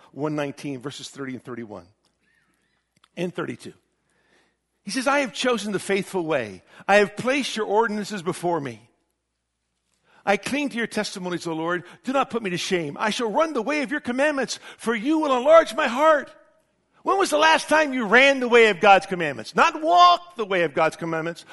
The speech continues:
but run the way of God's commandments. I've run the way of God's commandments. I have chosen the faithful way. Why? Because I've placed your ordinances always before me. So the ordinances of God are always before him.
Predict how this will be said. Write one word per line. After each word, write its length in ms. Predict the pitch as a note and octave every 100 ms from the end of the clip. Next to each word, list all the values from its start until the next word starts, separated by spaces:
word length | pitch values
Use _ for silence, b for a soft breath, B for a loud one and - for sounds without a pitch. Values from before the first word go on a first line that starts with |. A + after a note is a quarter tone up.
| B
but 100 | C4+
run 520 | B3 G#3+ C4 D4 C4+
the 100 | A#3
way 160 | G3+ F#3
of 100 | E3+
God's 240 | F3+ D3+
commandments. 560 | - D3+ A2+ F#2+ - - _ _ _ _ _ _ _ _ _ _ _ _ _ _ _ _ _
I've 240 | A3 A3+ F3
run 480 | F3+ A3+ D#4 E4+ F4
the 80 |
way 340 | D4 C4+ C#4 C#4
of 140 | G3+
God's 260 | B3 A#3+ A#3
commandments. 420 | A3 A3 G#3 -
I 140 | A#3
have 240 | A3+ G3 - B
chosen 720 | - - D4 F#4 F4 D4+ D#4 B B
the 100 | A3+
faithful 400 | - B3+ B3 B3
way. 140 | B3 F#3+
Why? 260 | A#3+ A#3+ B B
Because 180 | - G#3+
I've 220 | A3 -
placed 400 | - D4+ C#4+ -
your 100 | B3
ordinances 580 | G#3+ C#4 D4+ C4 F#3+ G3+
always 480 | - D#4+ F4 F4+ C4
before 380 | D4 - D#4+ E4
me. 220 | D4+ C3 _ _ _ _ _ _ _ _ _ b b
So 180 | B3 A#3
the 140 | A#3
ordinances 380 | C4 E4 E4 B3
of 120 | C4
God 180 | B3 A#3
are 80 | A3
always 480 | G#3+ D#4 E4 D#4+
before 380 | A#3 C4+ C4+ B3+
him. 240 | F#3+ A#2